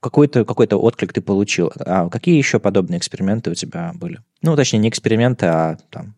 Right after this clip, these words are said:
предложения, которые ты публично, э, в-, вносил или где-нибудь спорил на чем-нибудь в чужих, э, ишьях?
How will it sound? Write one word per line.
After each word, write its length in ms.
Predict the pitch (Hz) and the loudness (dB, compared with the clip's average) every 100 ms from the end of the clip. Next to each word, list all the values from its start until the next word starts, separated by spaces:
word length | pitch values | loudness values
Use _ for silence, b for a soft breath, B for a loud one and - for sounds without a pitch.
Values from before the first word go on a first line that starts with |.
| - | -2
предложения, 760 | 113 110 107 104 92 80 80 | 0 4 2 4 2 0 -6
которые 320 | 87 92 82 | -8 -6 -6
ты 60 | - | -8
публично, 440 | - 98 90 - | -6 -4 -4 -4
э, 280 | 85 - 82 - | -8 -6 -10 -10
в-, 120 | 87 | -8
вносил 400 | 101 95 - 123 | -2 -2 2 2
или 160 | 104 92 | 2 -2
где-нибудь 340 | 98 90 85 | -2 -2 -2
спорил 460 | - - 98 107 98 | -6 -4 2 4 2
на 200 | 85 87 | 0 -6
чем-нибудь 540 | 85 90 87 85 - 90 | -4 -4 -4 -8 -12 -12
в 40 | 87 | -10
чужих, 400 | - 87 92 - | -10 -6 -6 -6
э, 300 | - 82 85 87 - | -8 -8 -8 -12 -14
ишьях? 380 | - - - - | -8 -8 -8 -12